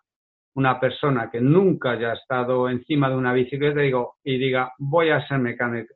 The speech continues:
mecánico de bicicletas". Eso no va a salir bien.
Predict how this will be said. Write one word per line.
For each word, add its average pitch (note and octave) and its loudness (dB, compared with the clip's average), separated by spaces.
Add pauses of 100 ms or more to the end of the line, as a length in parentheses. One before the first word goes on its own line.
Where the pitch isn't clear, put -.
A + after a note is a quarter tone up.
(140)
mecánico A#2 -4
de G#2+ -4
bicicletas". - -14 (100)
Eso D#3 -2
no D#3 0
va B2+ 0
a - -10
salir F#2+ -8
bien. F#2 -20